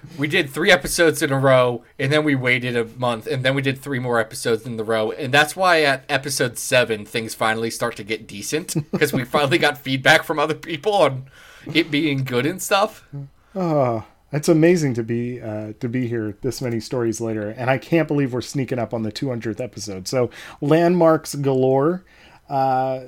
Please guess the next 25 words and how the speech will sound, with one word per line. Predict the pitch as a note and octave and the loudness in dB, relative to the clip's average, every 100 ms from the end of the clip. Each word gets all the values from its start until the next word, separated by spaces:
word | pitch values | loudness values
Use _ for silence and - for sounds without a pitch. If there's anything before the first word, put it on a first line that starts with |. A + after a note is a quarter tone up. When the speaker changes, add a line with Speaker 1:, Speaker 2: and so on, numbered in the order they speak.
| _ | _
Speaker 2:
and | D#3 D#3 | 0 4
like | E3 F3 | 4 2
you | E3+ | 0
said, | - B3+ | 0 0
today | - C#3+ D3 | 0 0 2
we | D#3 D#3 D3 | 4 4 2
are | C3+ | 0
talking | - C3 B2 D#3 C#3+ | -2 -4 -2 -4 -4
exclusively | B2 - - - C#3 D#3 F#3 E3+ B2 B2+ A2+ A#2 - | -8 -8 -8 -4 4 4 4 0 -2 -2 -2 -6 -6
about | B2 A2+ A2 A2 A2+ | -6 -2 -2 -2 -8
the | B2 B2 | -10 -10
aftermath | A#2 A#2+ - C3+ A2+ G#2+ G#2+ | -8 -8 -4 -2 0 -2 -4
of | G2+ | -8
House | E3 A#2+ - | -2 -2 -2
of | A2+ | -6
M. | G#2 B2 E3+ A#2+ | -8 -2 -2 0
This | A2+ B2+ | -2 -2
is | C#3 | -4
all | C#3+ B2 C3+ D#3 | -4 0 2 2
stories | - D#3 C#3+ C#3+ C3 | 0 0 0 0 -4
that | - | -8
came | - C#3+ C3+ | -8 -4 -2
out | B2+ | -2
of | A#2 G#2 | -4 -4
Decimation. | D#3 D3+ - E3 F3 F#3 - D#3 D3 C3 A#2+ G#2 | -4 -2 -2 0 0 -2 -2 -2 -2 -4 -6 -10